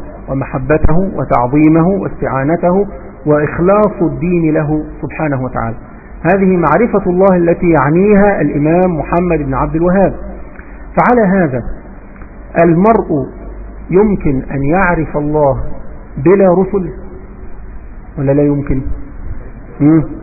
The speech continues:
لا يمكن، لا يمكن للمرء أن يعرف الله المعرفة التي يريدها الله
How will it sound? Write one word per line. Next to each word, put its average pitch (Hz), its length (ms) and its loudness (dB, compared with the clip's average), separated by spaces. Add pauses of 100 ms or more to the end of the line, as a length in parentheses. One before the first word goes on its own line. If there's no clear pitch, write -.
(140)
لا 147 100 4 (140)
يمكن، 294 240 0 (420)
لا 139 80 -2 (100)
يمكن 254 240 0
للمرء 175 520 0
أن 143 80 -2
يعرف 180 400 0
الله 160 340 2
المعرفة 147 640 0 (520)
التي 165 640 4 (320)
يريدها 196 640 2
الله 202 280 2